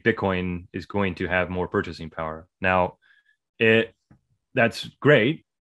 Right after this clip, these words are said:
but eventually people will want to, um, invest their Bitcoin to get even more returns than what they would get in a deflationary environment. So, like, right now, we're, you know,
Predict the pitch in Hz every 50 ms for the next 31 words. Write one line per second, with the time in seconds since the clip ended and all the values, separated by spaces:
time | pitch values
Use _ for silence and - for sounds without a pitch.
0 | _ _ _ - 113 120 120 117 110 - - 120 98 131 147 175 165 - - 117
1 | 110 107 107 104 107 107 95 92 - - 107 - 117 110 110 110 107 104 101 95
2 | 107 107 107 101 - - - - 101 101 98 98 95 95 95 95 - _ _ _
3 | _ _ _ _ _ _ _ _ _ _ _ _ 95 90 87 87 87 87 87 87
4 | 87 - _ - 110 98 95 95 139 156 147 - - 131 113 92 - 104 98 -
5 | - 101 98 98 95 95 95 92 92 87 - - 98 90 107 104 107 104 - 113
6 | 113 107 95 107 101 98 98 95 95 98 104 110 113 113 110 107 98 101 98 -
7 | - - 104 101 98 95 92 87 - 95 95 95 92 87 90 90 90 90 82 -
8 | 98 92 87 87 - _ - 101 95 90 87 90 87 90 - _ 92 82 90 87
9 | - - 98 92 87 - - 87 85 85 85 85 82 87 - - 90 82 87 87
10 | 85 80 80 80 - _ _ - 87 85 85 - _ _ _ - - - - _
11 | _ _ _ _ _ _ _ _ _ _ _ _ - - 107 92 107 135 143 131
12 | 131 131 123 120 117 117 113 104 - - 135 101 90 82